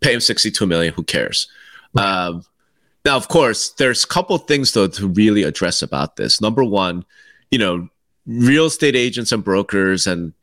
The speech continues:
Speaker 1: you know, interesting, the guy that you, uh, you interviewed, Guy Gal, I think has been one of the most vocal, at least
Speaker 2: Yeah.
Speaker 1: on Twitter, just taking that open. I'm like,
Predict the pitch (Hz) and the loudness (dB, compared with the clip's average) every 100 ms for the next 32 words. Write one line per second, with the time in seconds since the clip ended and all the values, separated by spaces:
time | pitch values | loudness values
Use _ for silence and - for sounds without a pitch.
0 | _ _ 160 175 185 240 180 165 127 110 | _ _ 0 2 0 0 0 0 2 0
1 | - 117 117 110 107 - 110 98 95 92 | 0 -2 -2 -2 -4 -2 0 2 0 -2
2 | 90 104 113 113 123 151 98 92 85 - | -4 -4 2 2 4 0 0 -4 -4 -4
3 | 104 98 92 113 127 95 101 98 - 92 | -4 -4 -2 -2 -2 -4 -4 -6 -2 -2
4 | 90 95 92 90 - 78 110 - 82 73 | 0 0 0 -2 -2 0 0 0 -2 -2
5 | 71 95 95 123 92 76 - 120 85 78 | -2 -2 2 0 -2 -10 -2 0 0 -4
6 | - _ _ _ - 110 - - 131 110 | -10 _ _ _ -4 -4 -2 -2 -4 -4
7 | 95 92 - 110 113 117 | -4 -4 -2 -2 0 -2